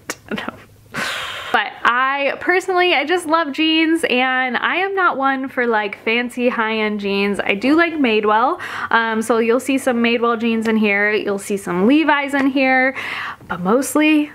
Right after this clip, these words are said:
I love my Abercrombie, <laughs> Abercrombie jeans. They're just good to me.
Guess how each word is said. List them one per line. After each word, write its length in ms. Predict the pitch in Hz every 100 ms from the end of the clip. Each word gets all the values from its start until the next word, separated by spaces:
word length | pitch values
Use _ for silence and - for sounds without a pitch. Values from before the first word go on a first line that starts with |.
| - -
I 100 | 180
love 320 | 180 180 208
my 200 | 214 202
Abercrombie, 920 | 196 190 180 185 170 175 214 233 202 -
<laughs> 180 | - -
Abercrombie 640 | 190 220 262 - 320 277 277
jeans. 540 | 254 294 320 311 285
They're 200 | 208 190
just 380 | 180 170 160 156
good 240 | 240 277
to 120 | -
me. 360 | 311 320 330